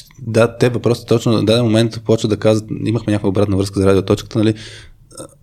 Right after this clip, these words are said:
мениджъри на, на технологични компании, които казват, "Е, така трябва да го правите", нали, и почват да се, някои хора да усещат, а, някакви патърни, а пък то не може да не е това. И за да се управлява дори, ако щете, този, м, този perception,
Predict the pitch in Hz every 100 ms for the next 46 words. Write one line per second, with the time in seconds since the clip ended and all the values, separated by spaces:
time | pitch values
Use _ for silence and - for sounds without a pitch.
0 | - 104 110 113 107 107 104 104 98 90
1 | 101 98 98 98 95 104 - 95 98 127
2 | 131 - 110 107 101 107 - 101 95 95
3 | 92 - 98 87 - 107 127 120 101 107
4 | 95 104 98 - 98 101 110 107 104 -
5 | 107 98 107 - 104 - - _ _ 101
6 | 98 95 101 98 101 - 104 101 98 117
7 | - - - 110 110 - - - 113 110
8 | 110 104 101 98 98 - 92 85 - 98
9 | 95 98 - 95 107 104 120 110 113 98
10 | - 98 - 98 - 98 95 95 - -
11 | - - - - - 98 98 - 104 98
12 | 87 - 101 - 90